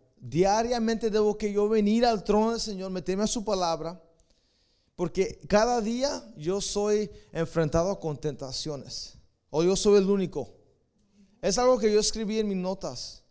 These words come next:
Si cada vez que una tentación viene a mi vida, yo debo que escoger amar a Dios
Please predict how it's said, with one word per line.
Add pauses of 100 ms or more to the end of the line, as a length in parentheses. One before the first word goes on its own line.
(1600)
Si
cada
vez
que
una
tentación
viene
a
mi
vida,
yo
debo
que
escoger
amar
a
Dios